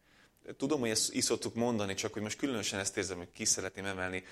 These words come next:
A kicsit a testnek a dolgairól is szeretnék úgy beszélni, amire hálásak vagyunk, de, de a teljességünk, tehát a szellemi, megfoghatatlan vagy lelki területek és a testi területek egyaránt az élet jelei a hálaadásból jönnek ki.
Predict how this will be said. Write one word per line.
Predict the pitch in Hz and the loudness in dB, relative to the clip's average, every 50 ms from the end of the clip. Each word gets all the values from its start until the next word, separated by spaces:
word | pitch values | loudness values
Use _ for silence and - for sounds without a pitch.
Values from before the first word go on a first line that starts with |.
| - - - | -18 -18 -14
A | - 104 | -12 -6
kicsit | - 131 - 113 - - | -4 -2 -2 -4 -4 -6
a | 123 | -10
testnek | - - - 131 123 - - - - 107 101 - | -2 4 6 6 6 6 4 2 2 0 0 0
a | 98 | 2
dolgairól | 98 107 104 101 101 98 95 95 92 | 4 6 6 6 6 6 6 4 4
is | - | 4
szeretnék | - 110 98 95 98 98 - | 4 4 4 2 0 -4 -2
úgy | 110 101 | -2 0
beszélni, | 92 98 92 - 107 92 92 | 0 2 2 2 0 0 -2
amire | 92 92 92 95 | -2 -2 0 0
hálásak | 101 95 92 90 92 - - 98 - - | -2 -2 -2 -4 -2 -2 -4 -4 -4 -4
vagyunk, | 101 98 101 104 107 - - - - - - - - - - - - | -6 -4 -4 -4 -8 -10 -14 -20 -20 -20 -20 -20 -20 -20 -20 -20 -18
de, | - - 92 101 95 95 95 95 - - - | -10 -4 2 4 4 6 6 4 2 -2 -6
de | 87 98 101 98 92 92 92 90 95 98 - - - - - | -2 2 2 4 4 2 2 0 -4 -6 -12 -16 -20 -18 -18
a | - - | -4 4
teljességünk, | - 123 127 117 110 107 104 - - - 101 87 87 85 85 85 | 6 6 8 10 8 8 8 6 4 4 4 0 -2 -4 -6 -4
tehát | - 90 - - | -4 -4 -2 0
a | 104 95 - - | 0 0 0 0
szellemi, | - - - 107 110 113 104 104 107 104 98 | 2 2 4 4 4 2 0 -2 -2 -2 0
megfoghatatlan | 101 107 110 - - 117 - - 110 95 - 98 95 - - 98 92 | 0 0 -2 -2 -4 -4 -2 -2 -2 -2 -2 -4 -6 -6 -8 -8 -8
vagy | 87 87 | -6 -2
lelki | 87 92 98 98 95 104 98 | 0 0 0 0 0 -4 -4
területek | - 98 92 95 87 90 - 90 - - | -2 -2 -2 0 0 -2 -2 -4 -6 -2
és | - 117 107 - 101 | -2 0 0 0 0
a | - | -2
testi | - 92 - - - 101 | -4 -4 -2 -2 -4 -4
területek | - - 98 95 95 90 - 101 - | -4 -4 -4 -4 -4 -4 -4 -4 0
egyaránt | - 113 107 101 104 95 87 85 82 78 80 92 - - - _ - - - - - - - _ _ _ _ _ _ _ - | 0 0 0 2 0 0 0 -2 -2 -4 -10 -12 -14 -16 -16 _ -20 -20 -20 -20 -20 -20 -20 _ _ _ _ _ _ _ -8
az | 101 101 | -2 2
élet | 104 101 98 90 87 - - | 2 4 4 2 0 -2 0
jelei | 104 92 90 90 82 80 78 80 87 | 0 2 2 2 -2 -4 -6 -8 -10
a | 85 | -10
hálaadásból | - - 104 95 90 85 85 82 78 87 85 82 - - - 82 78 78 78 - - 69 - - | -8 -6 -6 -6 -6 -8 -10 -12 -10 -10 -10 -10 -10 -10 -8 -8 -8 -8 -10 -16 -18 -20 -18 -14
jönnek | 95 90 87 85 90 - - - | -12 -12 -12 -12 -14 -16 -16 -16
ki. | - - - - - | -16 -16 -16 -16 -18